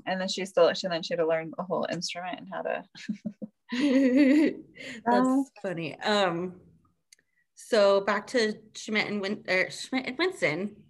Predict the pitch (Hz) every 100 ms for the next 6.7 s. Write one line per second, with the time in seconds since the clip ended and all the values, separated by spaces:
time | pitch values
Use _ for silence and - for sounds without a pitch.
0 | - 220 214 247 240 226 247 262 294 349
1 | 330 196 - 233 254 294 370 285 226 180
2 | 175 - _ _ - 415 381 - 480 -
3 | 494 - 226 262 320 262 202 190 226 214
4 | 226 226 226 220 220 - 226 185 - 233
5 | - _ _ _ _ _ _ _ 226 220
6 | 202 190 190 185 240 254 -